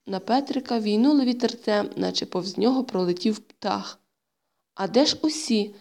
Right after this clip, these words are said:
Що ж тепер робити?» — з відчаєм вигукнула Тома. «Потрібно розшукати татка. Треба їхати на литовище». Петрик щосили витяг-,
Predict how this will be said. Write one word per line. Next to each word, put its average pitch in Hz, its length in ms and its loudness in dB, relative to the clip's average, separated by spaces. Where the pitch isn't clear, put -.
Що - 220 -6
ж - 140 0
тепер 220 260 2
робити?» — 220 560 4
з 190 140 -10
відчаєм 202 520 2
вигукнула 233 540 2
Тома. 190 420 -2
«Потрібно 277 520 6
розшукати 294 640 6
татка. 240 560 4
Треба 220 260 4
їхати 240 500 6
на 240 100 10
литовище». 247 760 6
Петрик 226 380 -2
щосили 240 640 4
витяг-, 208 440 2